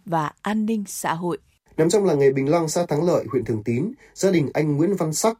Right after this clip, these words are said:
Speaker 2: sớm đã là theo nghề truyền thống của ông cha. Để giữ nghề và phát triển nghề, gia đình anh đã duy trì và mở rộng sản xuất kinh doanh tranh thêu,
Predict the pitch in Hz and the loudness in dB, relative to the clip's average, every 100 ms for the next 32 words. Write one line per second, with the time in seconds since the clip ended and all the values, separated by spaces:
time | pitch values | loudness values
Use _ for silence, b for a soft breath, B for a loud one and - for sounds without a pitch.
0 | - - 139 139 214 202 139 - 160 123 | -10 0 2 2 2 0 0 -2 -2 0
1 | 101 113 101 107 - 104 110 110 127 117 | -2 -4 -6 -6 -2 -2 -2 0 0 -2
2 | - b b b b 135 123 214 185 143 | -8 b b b b -2 0 2 4 2
3 | 135 - 226 117 107 113 104 95 b - | 0 -2 -2 -4 0 0 0 -2 b -4
4 | 190 151 156 170 175 180 175 - 131 113 | -2 0 0 0 -2 -2 -4 -2 -2 0
5 | 107 104 113 - 110 107 190 156 127 143 | 0 -2 -2 -2 -6 -4 -2 -2 -4 -2
6 | 131 135 127 127 143 123 | -2 -2 -2 2 2 2